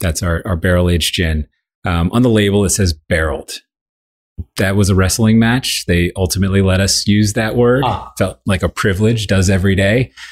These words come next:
Speaker 1: Um, but we were able to say, uh, you know, barreled gin.
Speaker 2: This is weird.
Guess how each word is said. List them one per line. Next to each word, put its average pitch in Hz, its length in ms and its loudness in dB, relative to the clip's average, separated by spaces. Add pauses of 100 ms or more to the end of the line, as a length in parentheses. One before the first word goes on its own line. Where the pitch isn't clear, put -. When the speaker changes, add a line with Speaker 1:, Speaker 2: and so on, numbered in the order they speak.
(260)
Speaker 1:
Um, 90 320 0
but 90 120 0
we 92 140 2
were 98 180 0
able 87 220 0
to 82 80 -2
say, 80 560 -2 (220)
uh, 85 340 -10
you 98 100 -4
know, 85 100 -2
barreled 85 520 -2
gin. 82 240 -14 (560)
Speaker 2:
This 139 220 -2
is 131 160 -2
weird. 101 560 -2